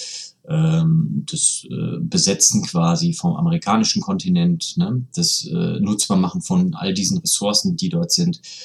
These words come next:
Ähm, das sind ja alles Dinge, die uns irgendwo diesen Wohlstandsvorsprung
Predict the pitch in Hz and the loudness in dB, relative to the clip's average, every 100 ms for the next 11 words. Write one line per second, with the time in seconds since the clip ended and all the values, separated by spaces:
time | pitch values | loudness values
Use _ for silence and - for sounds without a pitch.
0 | - _ 85 85 85 - - 98 - 127 | -20 _ 0 2 2 0 -4 -2 2 2
1 | 113 101 - 113 123 107 104 98 101 - | 2 -2 2 2 4 2 0 0 0 0
2 | 110 135 113 117 - 101 98 92 92 113 | 0 0 -2 -4 -2 0 0 -2 0 2
3 | 123 - 107 - - 87 120 - 117 127 | 2 2 0 -2 -4 -2 -2 -2 0 2
4 | 147 160 | 2 -4